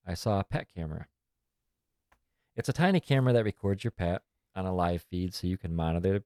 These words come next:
their behavior while you're away. It even has an audio function so you can talk to them.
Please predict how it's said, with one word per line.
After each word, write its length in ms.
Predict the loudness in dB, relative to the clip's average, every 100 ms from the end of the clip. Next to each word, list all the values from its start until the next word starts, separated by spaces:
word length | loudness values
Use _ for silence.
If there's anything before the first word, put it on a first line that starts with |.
| _
their 120 | -6 -4
behavior 540 | -2 0 0 0 0
while 140 | 0
you're 140 | -2 -2
away. 380 | -2 -4 -6 -8 _ _ _ _
It 140 | 0
even 200 | 2 2 4
has 220 | 4 2
an 80 | 0
audio 360 | 0 0 2 0
function 420 | -2 -6 -4 -8
so 160 | -4 -4
you 60 |
can 100 | -2
talk 240 | -2 -4 -4
to 60 |
them. 140 | -14